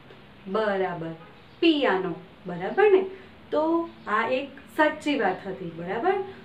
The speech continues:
તો આ વાતને આજે આપણે ફરી એકવાર યાદ કરીએ. નાની છોકરી ચકુ,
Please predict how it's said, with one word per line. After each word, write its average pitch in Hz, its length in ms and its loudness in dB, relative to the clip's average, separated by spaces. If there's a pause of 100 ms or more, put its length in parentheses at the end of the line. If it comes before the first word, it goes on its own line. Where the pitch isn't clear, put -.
(100)
તો 247 300 2
આ 349 100 4
વાતને 202 440 4
આજે 185 320 -2
આપણે 190 340 -2
ફરી 349 360 4
એકવાર 180 520 -6 (340)
યાદ 370 320 8 (100)
કરીએ. 311 760 2 (240)
નાની 254 380 -4
છોકરી 226 540 -6 (100)
ચકુ, 190 360 -6